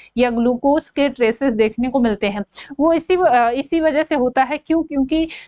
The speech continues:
fat, एक तो fat deposition है, और दूसरी बॉ-, दूसरी चीज ये होती है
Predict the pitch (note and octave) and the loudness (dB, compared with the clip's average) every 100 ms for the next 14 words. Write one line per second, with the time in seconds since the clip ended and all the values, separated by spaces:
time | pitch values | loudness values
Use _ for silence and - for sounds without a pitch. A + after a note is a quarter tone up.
0 | _ - C#4+ D4 F4+ - D4 - A#3 D#4 | _ -2 0 0 -2 -6 -4 -2 0 0
1 | C#4+ F4 B3 C#4 C#4 B3+ C4+ D#4 C#4+ D#4+ | 0 -2 -4 -2 0 0 0 0 0 2
2 | A#3+ A#3 C#4+ F4 F4 C4+ B3 G#3+ G3+ B3+ | 0 0 0 0 2 2 2 0 -2 -4
3 | E4+ E4 - C#4 B3+ C4 B3 A3+ - A3 | 0 -2 0 0 2 2 2 0 0 0
4 | A#3+ D#4+ | 2 0